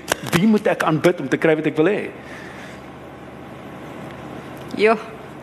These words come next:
Speaker 1: En dis die verskil tussen my
Speaker 2: Ja.
Speaker 1: en Jesus. En toe ek dit agterkom, toe dink ek, "Oh my goodness, hoe kom het ek ooit gedink ek kan voorsit en die bestuurwiel vashou?"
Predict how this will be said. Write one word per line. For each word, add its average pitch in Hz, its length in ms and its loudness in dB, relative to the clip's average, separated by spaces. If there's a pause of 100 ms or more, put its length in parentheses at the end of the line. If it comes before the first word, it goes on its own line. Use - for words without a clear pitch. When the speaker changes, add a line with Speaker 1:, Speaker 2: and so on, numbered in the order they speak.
(280)
Speaker 1:
En 147 140 6
dis 151 120 6
die 180 80 4
verskil 165 300 4
tussen 156 180 4
my 151 120 8
Speaker 2:
Ja. - 20 6
Speaker 1:
en 151 80 4
Jesus. 151 300 4
En 135 100 4
toe 160 120 6
ek 135 180 -6
dit 233 200 8
agterkom, 127 540 2
toe 135 120 -2
dink 139 120 2
ek, 143 160 -2
"Oh 190 240 4
my 104 240 0
goodness, 123 380 2 (100)
hoe 147 360 0
kom 214 160 4
het 202 120 4
ek 160 180 4
ooit 185 180 4
gedink 143 280 2
ek 143 100 2
kan 143 140 2
voorsit 151 400 2
en 135 60 2
die 123 80 4
bestuurwiel 151 760 2
vashou?" - 320 -2